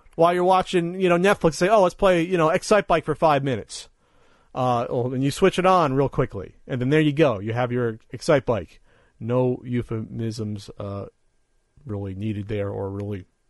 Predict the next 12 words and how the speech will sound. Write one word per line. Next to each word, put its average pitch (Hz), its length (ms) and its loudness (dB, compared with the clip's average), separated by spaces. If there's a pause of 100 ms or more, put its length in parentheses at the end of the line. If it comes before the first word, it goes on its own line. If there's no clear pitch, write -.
(460)
didn't 104 160 -8
really 101 120 -10
mean 117 120 -6
to 107 60 -6
do 95 100 -10
that. 107 160 -8 (240)
Anyway, 131 240 0 (420)
so 202 300 0 (300)
<laughs> - 320 -16
that's 196 240 2
a 202 40 0
difference. 143 400 -2